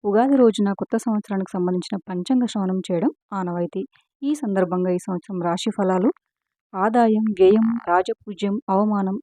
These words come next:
ఏ రాశి వారికి ఎలా ఉంటుందో రెండు మాటల్లో తెలుసుకుందాం. మొదటగా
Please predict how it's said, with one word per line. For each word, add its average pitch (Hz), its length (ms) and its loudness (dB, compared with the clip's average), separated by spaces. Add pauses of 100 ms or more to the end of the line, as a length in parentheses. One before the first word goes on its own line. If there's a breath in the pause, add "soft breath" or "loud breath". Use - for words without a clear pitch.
(120)
ఏ - 20 6 (140)
రాశి 247 300 -4
వారికి 254 260 2
ఎలా 190 120 2
ఉంటుందో 185 420 -2 (220)
రెండు 190 260 -6
మాటల్లో 185 320 -4 (100)
తెలుసుకుందాం. 170 480 -6 (580)
మొదటగా 196 380 -2